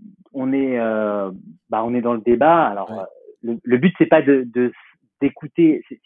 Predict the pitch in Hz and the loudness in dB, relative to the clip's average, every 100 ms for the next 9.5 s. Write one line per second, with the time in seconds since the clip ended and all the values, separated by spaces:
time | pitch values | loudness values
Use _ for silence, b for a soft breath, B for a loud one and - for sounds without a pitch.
0 | - 127 123 127 127 143 190 185 160 196 | -14 -6 -6 -4 -4 2 2 2 2 0
1 | 185 135 - - - - 175 113 147 151 | -2 -2 -2 -4 -10 -2 0 2 0 -2
2 | 127 - _ b 135 120 151 127 123 147 | -8 -20 _ b -8 2 4 6 4 4
3 | 156 127 - 123 202 113 113 113 - b | 2 0 -2 2 2 2 -4 -6 -12 b
4 | b 127 123 127 123 123 120 - - 113 | b 4 4 4 2 2 -2 -8 -2 0
5 | 110 - 95 _ _ _ 131 120 113 113 | 0 -4 -20 _ _ _ -8 -6 -4 -6
6 | 107 - - 104 117 104 160 131 123 120 | -8 -10 -8 0 2 4 2 4 4 4
7 | 120 139 131 147 127 104 123 - 135 143 | 4 4 2 -4 -8 -8 -8 0 2 4
8 | 127 113 139 156 131 120 120 131 127 165 | 2 0 0 -2 -4 -8 -8 -10 -4 -4
9 | 160 - 135 127 | -6 -12 -8 -8